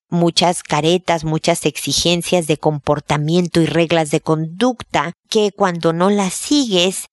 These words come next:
pues ya también hay nombres, ¿no? Ah, mira, en, en mi tierra, te voy a decir las mexicanas, ¿no?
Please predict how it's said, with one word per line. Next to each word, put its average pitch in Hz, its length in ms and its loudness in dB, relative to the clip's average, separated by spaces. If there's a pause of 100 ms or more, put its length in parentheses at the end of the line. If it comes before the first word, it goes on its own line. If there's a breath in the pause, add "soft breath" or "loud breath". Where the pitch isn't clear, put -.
(120)
pues 170 140 0
ya 202 100 2
también 202 300 0
hay 185 120 2
nombres, 151 520 -2
¿no? 156 200 -2
Ah, 220 480 0
mira, 156 400 -2
en, 147 280 -6
en 165 140 0
mi 165 100 2
tierra, 160 280 0
te 151 120 0
voy 160 80 2
a 180 80 0
decir - 140 -4
las 185 120 0
mexicanas, 143 680 -4
¿no? - 100 -6